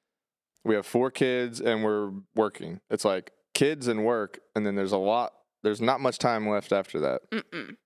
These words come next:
Speaker 1: So it's like, you wanna cut the grass or do you wanna be out earning money?
Speaker 2: When you, when you level up to a certain point in life, that's what me and Cody were
Speaker 1: <clears throat>
Speaker 2: talking about. Like, you have to spend money to keep yourself, like,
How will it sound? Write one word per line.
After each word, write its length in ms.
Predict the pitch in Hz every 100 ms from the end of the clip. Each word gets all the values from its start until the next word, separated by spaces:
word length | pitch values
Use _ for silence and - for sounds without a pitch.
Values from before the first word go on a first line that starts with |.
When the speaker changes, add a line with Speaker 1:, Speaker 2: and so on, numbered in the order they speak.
| -
Speaker 1:
So 80 | 220
it's 80 | 202
like, 100 | 196
you 80 | 107
wanna 140 | 113
cut 160 | 113 120
the 80 | 113
grass 320 | 123 143 -
or 60 |
do 80 | 113
you 80 | 110
wanna 160 | 107 101
be 140 | 101
out 140 | 98 95
earning 280 | 98 95 92
money? 300 | 92 85 -
Speaker 2:
When 200 | 247 254
you, 340 | 277 269 262 247
when 140 | 240
you 120 | 254 254
level 360 | 233 247 285
up 220 | 269 269 -
to 140 | 269
a 40 |
certain 380 | 247 247 214 240
point 260 | 214 226 190
in 140 | 208
life, 340 | 185 185 165 190
that's 180 | 196
what 80 | 202
me 200 | 202 208
and 100 | 202
Cody 240 | 220 190 190
were 120 | 190
Speaker 1:
<clears throat> 0 |
Speaker 2:
talking 380 | - 202 202 185
about. 300 | 180 156 -
Like, 180 | 196 208
you 80 |
have 320 | 214 214 208 -
to 80 | 247
spend 360 | - 240 233
money 400 | 190 180 202 226 - _ _ -
to 120 | 220
keep 260 | 208 208
yourself, 560 | 196 208 208 180 185 202
like, 260 | 190 180